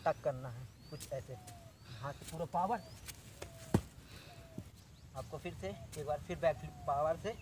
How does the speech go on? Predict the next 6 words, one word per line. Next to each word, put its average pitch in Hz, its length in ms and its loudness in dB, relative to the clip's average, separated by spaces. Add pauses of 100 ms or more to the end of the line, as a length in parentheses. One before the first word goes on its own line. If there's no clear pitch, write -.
(340)
और 143 80 4
हाथ 143 160 2 (160)
swing 220 180 2 (240)
और 156 80 0 (120)
टक 151 100 8 (2250)
ऐसे। 151 300 0